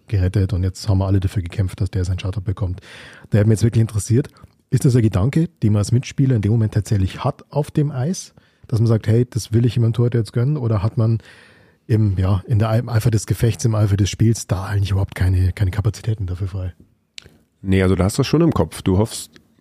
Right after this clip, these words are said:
Speaker 2: hoffst und tust natürlich auch dafür. Ich meine, du blockst da jetzt deswegen nicht unbedingt mehr oder weniger. Du versuchst es halt generell zu blocken eigentlich, aber das ist natürlich so der, äh, ähm, der Endeffekt dadurch, dass du schon hoffst, dass,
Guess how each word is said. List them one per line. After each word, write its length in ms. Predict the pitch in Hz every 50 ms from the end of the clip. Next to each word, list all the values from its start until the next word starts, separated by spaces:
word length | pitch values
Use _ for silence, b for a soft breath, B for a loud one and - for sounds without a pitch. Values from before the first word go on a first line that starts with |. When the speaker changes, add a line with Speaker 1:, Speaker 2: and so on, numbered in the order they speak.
| - 90
Speaker 2:
hoffst 440 | - - 98 104 - - - - -
und 200 | - 82 - - _ _ _ -
tust 320 | - 107 113 - - -
natürlich 420 | 98 90 - - 98 95 - -
auch 120 | 95 98 -
dafür. 160 | 98 90 95
Ich 60 | 90
meine, 140 | 87 87 87
du 60 | 85
blockst 340 | 82 87 92 - - - -
da 60 | 95
jetzt 400 | 92 92 92 - - - - -
deswegen 300 | 92 90 - 98 98 95
nicht 160 | 90 90 -
unbedingt 240 | - 92 87 90 87
mehr 180 | 92 92 90 87
oder 160 | 82 82 85
weniger. 260 | 98 117 135 117 95
Du 80 | 87 87
versuchst 380 | - 90 82 98 90 - -
es 140 | 95 87 -
halt 160 | 90 90 - - _ _ _ _ _ _ -
generell 380 | - 82 80 78 69 82 110 123
zu 160 | - - -
blocken 300 | - 98 113 - 143 -
eigentlich, 340 | - 120 143 151 147 - 123
aber 120 | 104 101
das 260 | 95 95 - - -
ist 160 | - - -
natürlich 360 | 107 101 - - 104 107 101 -
so 120 | - 101
der, 240 | 92 95 92 95 92 B B B B B B B B B B B B B B B B - -
äh, 200 | 101 95 90 90 - -
ähm, 300 | - 98 90 85 - - - - - -
der 280 | - 80 71 65 - - _ _ _ _ -
Endeffekt 600 | 113 135 147 - 120 113 - 123 127 - - -
dadurch, 520 | 123 117 113 117 123 131 131 127 - _
dass 280 | - 110 107 101 - -
du 160 | - 104 104
schon 360 | - - 135 147 170 147 120
hoffst, 320 | 147 165 - - - -
dass, 260 | 123 123 117 - -